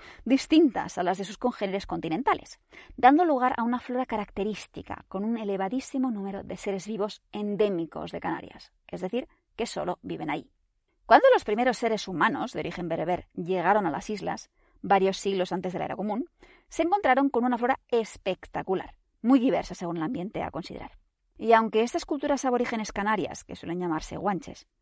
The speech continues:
aunque en sentido estricto es solo un subconjunto de los aborígenes canarios, pero bueno,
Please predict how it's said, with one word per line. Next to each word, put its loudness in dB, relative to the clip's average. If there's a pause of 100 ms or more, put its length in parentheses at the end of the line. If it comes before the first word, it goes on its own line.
(180)
aunque -4
en -2
sentido -4
estricto -6 (100)
es -12
solo -8
un -6
subconjunto -6
de -4
los -8
aborígenes -8
canarios, -16
pero -4
bueno, -8